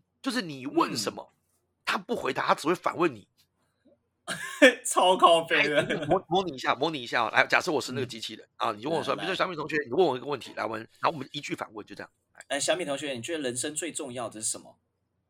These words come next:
Speaker 1: 你觉得人生是什么？
Speaker 2: <laughs> 哦。
Speaker 1: 好，来，
Speaker 2: 我觉得
Speaker 1: 来，再来，再来，再来，多问几题，多问几题哈。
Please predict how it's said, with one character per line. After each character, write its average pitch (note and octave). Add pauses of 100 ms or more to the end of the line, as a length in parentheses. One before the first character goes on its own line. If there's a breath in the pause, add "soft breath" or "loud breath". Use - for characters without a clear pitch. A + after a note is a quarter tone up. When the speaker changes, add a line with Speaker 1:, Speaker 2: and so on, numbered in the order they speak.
(120)
Speaker 1:
你 A#2+
觉 C3
得 C#3
人 B2
生 B2
是 A#2+
什 -
么？ - (720)
Speaker 2:
<laughs> - (160)
哦。 D4+ (680 loud breath)
Speaker 1:
好， A#2
来， -
Speaker 2:
我 B2
觉 C3+
得 -
Speaker 1:
来， C#3
再 D#3
来， C3
再 C3+
来， B2+
再 B2
来， A2+
多 D3+
问 E3
几 G#2+
题， F#2
多 A2+
问 A2+
几 -
题 -
哈。 -